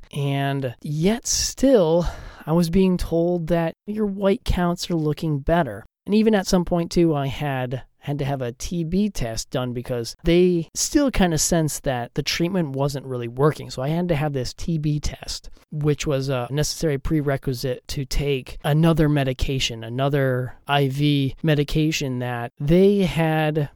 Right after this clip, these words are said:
fairly high hopes for. So I had this T B test, and then I had to wait essentially another,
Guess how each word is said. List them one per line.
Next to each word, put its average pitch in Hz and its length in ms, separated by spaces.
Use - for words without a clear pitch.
fairly 220 460
high 156 300
hopes - 480
for. 117 520
So - 160
I 170 80
had 196 160
this 202 100
T 208 140
B 185 160
test, 156 300
and 156 80
then 170 80
I 175 80
had 175 100
to 151 60
wait 147 240
essentially - 480
another, 123 340